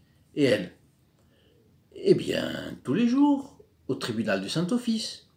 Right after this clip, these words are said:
parce que pendant un an entier, je, euh,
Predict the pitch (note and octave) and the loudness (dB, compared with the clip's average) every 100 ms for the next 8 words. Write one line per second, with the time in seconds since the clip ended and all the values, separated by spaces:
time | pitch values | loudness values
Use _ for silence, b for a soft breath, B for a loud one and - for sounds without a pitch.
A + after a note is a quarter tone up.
0 | _ _ _ _ - - - - A#2 G#2 | _ _ _ _ -10 -8 -4 2 2 4
1 | B2 C#3 A2+ B2+ F#3 - G3+ A#3 B3+ - | 6 6 8 6 4 0 0 0 0 -10
2 | _ _ _ _ _ _ _ _ _ _ | _ _ _ _ _ _ _ _ _ _
3 | _ - A2 - C3 A2+ A2 G2+ - - | _ -12 -10 -4 0 0 0 -4 -8 -18
4 | _ - F#2+ F2+ F#2+ - - | _ -12 -10 -10 -10 -14 -18